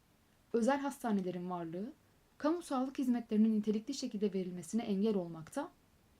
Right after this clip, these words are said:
işçilerin ve emekçi halkın sağlığına zarar vermekte. Nitelikli, ücretsiz, eşit, ulaşılabilir,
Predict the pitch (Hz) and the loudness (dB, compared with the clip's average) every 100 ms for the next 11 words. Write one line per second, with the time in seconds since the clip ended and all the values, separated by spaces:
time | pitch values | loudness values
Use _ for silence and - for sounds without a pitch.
0 | _ _ 247 - 277 285 320 277 233 226 | _ _ -4 -2 0 0 2 2 2 2
1 | 226 311 254 233 208 240 226 202 190 262 | 0 -2 -2 -2 -2 2 2 2 2 0
2 | 285 _ - 226 214 190 175 165 165 160 | -2 _ -2 4 4 4 0 -6 -10 -16
3 | 185 _ _ _ _ _ _ 254 254 269 | -20 _ _ _ _ _ _ 2 2 2
4 | 247 - 202 214 233 208 226 214 - 190 | 0 2 0 2 0 4 4 2 -2 -2
5 | 196 226 - 196 - _ _ - 226 226 | 0 -4 -2 -4 -6 _ _ 0 0 2
6 | 220 208 190 175 | 0 0 0 -4